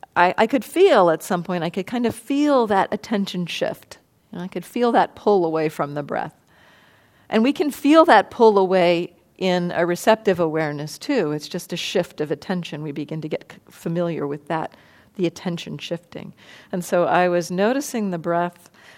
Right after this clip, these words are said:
and then feeling the attention kind of pull. And what I did for a long time was like, "Oh, the, the attention's losing touch with the breath. Come back to the breath. Oh, the attention's losing touch with the breath. Come back to the breath."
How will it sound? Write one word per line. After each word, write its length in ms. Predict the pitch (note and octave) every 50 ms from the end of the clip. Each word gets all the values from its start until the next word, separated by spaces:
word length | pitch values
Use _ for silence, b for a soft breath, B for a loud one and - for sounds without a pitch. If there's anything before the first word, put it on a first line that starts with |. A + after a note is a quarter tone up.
| B B B
and 220 | - F3+ F3 F3
then 140 | F3+ F3 E3+
feeling 440 | E3 - G#3 G3+ G#3+ G#3 G#3 G3+ G3
the 120 | G3 F#3+
attention 480 | F#3 F3+ - F#3+ F3 E3+ - - E3+ E3
kind 200 | - F#3 E3+ E3
of 120 | D#3+ D#3
pull. 400 | - - - D#3+ D3+ D3+ D#3 - -
And 160 | - F3 F#3
what 140 | - - G#3
I 100 | F#3+ F#3
did 460 | E3+ G#3 C#4 F#4 F4+ D4+ G3+ E3+ -
for 180 | - G#3+ F#3+ E3+
a 80 | E3+
long 280 | F3 F3 F#3+ A#3+ C#4 C#4
time 200 | - G#3+ F3 E3
was 140 | E3 D#3+ -
like, 160 | D#3+ D#3 - -
"Oh, 280 | C4 D4 E4+ D#4 G#3
the, 120 | - - D3+ - -
the 80 | E3+ F#3
attention's 420 | G3 - A3+ A3+ A#3 A3 F#3 F3
losing 340 | F3 F#3 G3+ G#3+ G#3+ F#3+ F#3
touch 200 | F#3+ A3+ G3+ -
with 80 | A3
the 60 | - A#3+
breath. 180 | F4+ F4+ -
Come 160 | - - E3
back 200 | C#3 B2+ C#3+ D3+
to 80 | - F3+
the 120 | F3+ A#3+
breath. 240 | C4+ F#4+ G#4+ F#4+ - _ _ _ b b b b b b b b b _ G#3+ G#3
Oh, 260 | A3+ E4+ F4 E4 C4+
the 100 | G#3+ -
attention's 360 | - - - G3 G3 G3 F3
losing 260 | F#3 G3 F#3+ G3 G3
touch 220 | G3 A3 - - -
with 100 | G3+ -
the 60 | G#3
breath. 240 | - F4+ D#4 - -
Come 160 | - - D3
back 200 | - F3 F3+ -
to 80 | - -
the 80 | D#4+
breath." 240 | D4 E4+ F4+ D#4 B3